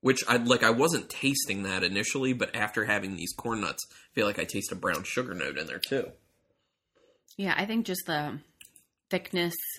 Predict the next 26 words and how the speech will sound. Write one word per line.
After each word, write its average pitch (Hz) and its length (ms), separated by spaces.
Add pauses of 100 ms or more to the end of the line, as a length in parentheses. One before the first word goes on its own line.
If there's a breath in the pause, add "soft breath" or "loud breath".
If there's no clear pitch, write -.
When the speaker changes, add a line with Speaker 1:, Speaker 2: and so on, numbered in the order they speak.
(720 soft breath)
Speaker 2:
the 160 80
heaviness 156 440
of 131 120
this 127 240
beer 139 180
kinda 127 480 (140)
stands - 520
up - 140
to - 80
the - 140
corn - 260
nut. - 220 (260)
Speaker 1:
Mm-hmm. 113 300 (1400 soft breath)
'Cause 226 160
those 285 140
are, 160 360
those 262 280
are, 160 120
like, 113 240
relatively 107 680
aggressive 90 480
flavors, 90 320
espec-, - 440
especially 101 440
that 76 200
lemon. 71 360